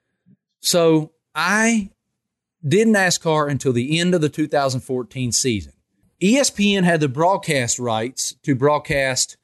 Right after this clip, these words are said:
the sport, the actual races from seven to fourteen. At the end of that, I could have gone to another network and stayed in the garage,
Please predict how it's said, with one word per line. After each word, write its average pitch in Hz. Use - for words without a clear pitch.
the 139
sport, 170
the 156
actual 156
races 127
from 143
seven 202
to 160
fourteen. 139
At 151
the 156
end 294
of 160
that, 156
I 175
could 214
have 175
gone 175
to 170
another 160
network 147
and 135
stayed 147
in 147
the 143
garage, 127